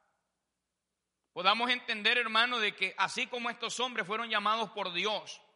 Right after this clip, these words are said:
a trabajar en la obra del Señor, así de igual manera, hermano, hemos sido llamados cada uno de nosotros, de los que estamos aquí.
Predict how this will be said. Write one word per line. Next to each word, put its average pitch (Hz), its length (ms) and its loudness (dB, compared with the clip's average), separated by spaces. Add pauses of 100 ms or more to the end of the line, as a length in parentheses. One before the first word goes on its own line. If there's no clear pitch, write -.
(560)
a 156 140 -4
trabajar 156 420 2
en 214 100 2
la 202 120 4
obra 202 260 2
del 196 80 0
Señor, 180 400 0 (1120)
así 220 260 0
de 285 60 4
igual 269 240 2
manera, 247 320 0
hermano, 220 280 0
hemos 214 180 -10
sido 214 180 -6
llamados 190 460 -2
cada 180 240 -4
uno 254 280 -8
de 156 120 -8
nosotros, 135 520 -16
de 127 120 -14
los 135 100 -14
que 139 80 -20
estamos 202 460 -2
aquí. 139 200 -14